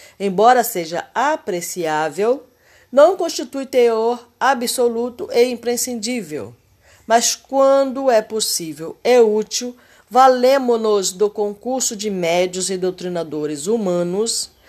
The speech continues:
não só para facilitar a solução desejada, o resultado ser mais rápido, senão também para proporcionar ensinamentos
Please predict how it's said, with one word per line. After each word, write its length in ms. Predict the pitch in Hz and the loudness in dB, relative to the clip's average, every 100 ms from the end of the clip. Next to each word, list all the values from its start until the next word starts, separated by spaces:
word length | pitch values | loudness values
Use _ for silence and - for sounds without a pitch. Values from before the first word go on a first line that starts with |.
| - _ | -20 _
não 240 | 220 277 330 | 4 4 4
só 300 | - 240 233 | 2 2 2
para 220 | 233 208 | 2 -2
facilitar 680 | 202 190 - 180 175 240 311 | -4 -6 -6 -10 -4 0 0
a 60 | |
solução 680 | 330 320 277 262 - 285 330 | 0 -4 -4 -4 -4 0 -2
desejada, 1000 | 302 233 220 170 160 160 170 175 254 269 196 - | -2 -4 -6 -6 -4 -2 -2 -2 -4 -4 -12 -12
o 80 | - | -10
resultado 500 | 165 156 156 151 151 | -10 -10 -6 -6 -6
ser 160 | 147 | -10
mais 160 | 151 135 | -10 -10
rápido, 560 | 131 135 - 185 240 - _ - - - | -10 -12 -12 -12 -12 -14 _ -20 -18 -6
senão 340 | 277 277 302 | 0 4 4
também 340 | 294 277 269 269 | 4 2 0 0
para 180 | 254 | 0
proporcionar 880 | 247 302 302 277 247 - 208 185 196 | 2 2 2 0 -2 -2 -4 -2 0
ensinamentos 2250 | 262 320 311 - 247 240 233 196 185 196 202 220 226 - 269 285 285 311 - - - - | 0 -2 -4 -6 -4 2 2 0 -4 -2 0 0 -2 2 6 6 6 2 -2 -4 -4 -8